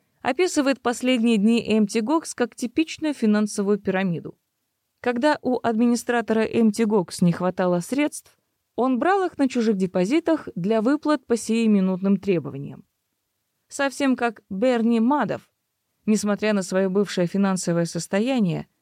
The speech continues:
сам Карпелис обанкротился вместе с обменником. Он совершенно точно заявил, что не пытался нажиться в ходе краха.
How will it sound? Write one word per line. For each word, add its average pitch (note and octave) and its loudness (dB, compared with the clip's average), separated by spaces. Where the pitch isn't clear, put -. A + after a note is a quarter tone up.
сам F#4+ -4
Карпелис D4+ 0
обанкротился A#3 -2
вместе F3 0
с F3 -4
обменником. D#3+ -4
Он B3 0
совершенно A#3 0
точно G#3+ -2
заявил, G#3+ 2
что - -2
не B3+ 4
пытался B3+ -2
нажиться G#3 0
в - -16
ходе E3 -2
краха. - -10